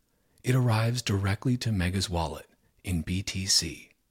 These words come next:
The new capital is enabling Mega to connect more customers to power, drive costs down, and expand their operations to eventually connect everyone in the Bondo region to electricity.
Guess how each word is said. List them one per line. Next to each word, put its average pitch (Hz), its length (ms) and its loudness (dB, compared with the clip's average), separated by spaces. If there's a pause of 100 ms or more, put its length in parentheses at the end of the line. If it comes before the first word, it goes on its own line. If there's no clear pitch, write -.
(260)
The 107 100 -2
new 147 160 6
capital 92 640 -2
is 101 160 0
enabling 135 500 2
Mega 85 400 -4 (360)
to - 120 -4
connect 127 380 2
more 101 340 2
customers 110 560 0
to 98 100 -8
power, 98 480 -4 (440)
drive 85 360 -2
costs 95 320 0
down, 90 440 -2 (500)
and 120 180 2
expand 123 580 2
their 85 200 0
operations - 840 -2 (460)
to 117 120 6
eventually 135 520 2
connect 107 500 -2
everyone 131 640 2
in 92 160 -4
the 85 80 -4
Bondo 104 460 0
region 104 600 -2 (360)
to 82 140 -4
electricity. - 880 -4